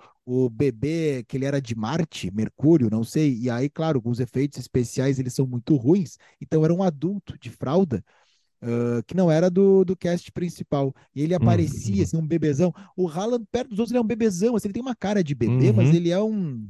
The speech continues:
Speaker 1: ele é um prodígio, ele é um monstro. Ele já marcou mais hat-tricks, que é, né, fazer três gols numa única partida, na Premier League, mais do que Cristiano Ronaldo.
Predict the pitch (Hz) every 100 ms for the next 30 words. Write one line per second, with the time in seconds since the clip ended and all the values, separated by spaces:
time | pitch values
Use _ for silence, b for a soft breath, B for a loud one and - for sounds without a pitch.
0 | 117 131 123 180 - 180 135 156 233 156
1 | 123 127 196 226 - - b b b b
2 | _ - 311 330 226 233 214 202 247 254
3 | 233 247 269 226 226 220 - 277 - -
4 | - - _ - 160 156 139 151 180 139
5 | 147 143 151 139 156 143 147 131 131 107
6 | 113 113 - 214 151 98 _ _ _ -
7 | 160 233 285 - 202 185 165 214 220 208
8 | 220 254 269 254 269 - 226 277 _ _
9 | _ - - - 92 98 95 208 262 160
10 | 101 -